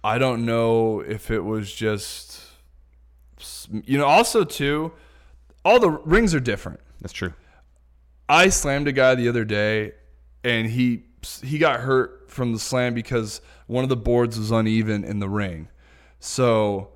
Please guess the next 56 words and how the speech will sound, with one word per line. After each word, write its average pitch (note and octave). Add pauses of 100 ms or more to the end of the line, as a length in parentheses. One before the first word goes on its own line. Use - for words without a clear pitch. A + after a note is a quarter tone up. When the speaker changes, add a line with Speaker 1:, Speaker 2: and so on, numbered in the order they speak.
(380)
Speaker 1:
you C3
gotta E3+
be C#3+
careful C3+
about A2
how A#2+
rings A2
are G#2+
set G2+
up. F#2+ (480)
And B2
it A#2+
just C3+
takes B2+
one A#2+
of A#2+
the A#2
guys G#2+
not G#2
to -
put -
the G#2+
board G#2
down G2+
the G2
right G2+
way G2
Speaker 2:
Mm-hmm. F#2+ (100)
Speaker 1:
for G#2+
someone A#2
to A2+
get A2
slammed, G#2
and G2+ (800)
something A2+
can G#2+
Speaker 2:
Something G2+
Speaker 1:
get -
Speaker 2:
bad F#2+
Speaker 1:
messed, G2+
Speaker 2:
happen, E2+
Speaker 1:
something A#2+
Speaker 2:
yeah. G#2
Speaker 1:
bad G2+
can A2
get, F#2+
Speaker 2:
Yeah. F2
Speaker 1:
something A#2
bad G2+
could G2+
happen. -
Speaker 2:
Yeah. E2 (360)
Speaker 1:
Uh, A2
I A#2
do B2
know B2